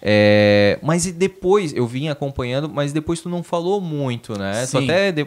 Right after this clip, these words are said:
Speaker 1: fez um story falando, "Ah, eu ainda quero falar mais sobre isso e tal",
Speaker 2: Uhum.
Speaker 1: né? Por que que tu não falou mais sobre
Speaker 2: Cara,
Speaker 1: isso?
Speaker 2: foi um momento meio conturbado, assim, e tá sendo ainda,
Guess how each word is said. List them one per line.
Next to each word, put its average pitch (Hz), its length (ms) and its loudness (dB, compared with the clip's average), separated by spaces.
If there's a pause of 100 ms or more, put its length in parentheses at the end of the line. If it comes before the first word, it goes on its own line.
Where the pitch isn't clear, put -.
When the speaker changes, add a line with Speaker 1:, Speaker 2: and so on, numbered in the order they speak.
Speaker 1:
fez 156 220 -2
um 160 60 -2
story 139 260 0
falando, 156 220 -4
"Ah, 190 160 0
eu 139 220 -4
ainda 131 220 -4
quero 139 160 -4
falar 123 240 -2
mais 127 320 -4
sobre 113 240 -10
isso 127 380 -8
e 110 60 -12
tal", 127 320 -4
Speaker 2:
Uhum. 120 40 -4
Speaker 1:
né? 123 240 -4 (500)
Por 170 140 -4
que 170 120 -4
que - 80 -16
tu 143 100 -10
não 127 120 -6
falou 110 460 -2
mais 92 380 -8
sobre - 280 -14
Speaker 2:
Cara, 139 280 0
Speaker 1:
isso? - 160 -20 (320)
Speaker 2:
foi 180 640 -4
um 175 100 -6
momento 170 880 -6
meio 147 560 -8
conturbado, 135 640 -6
assim, 139 480 -14
e 120 60 -14
tá 143 200 -10
sendo 143 400 -10
ainda, 131 420 -10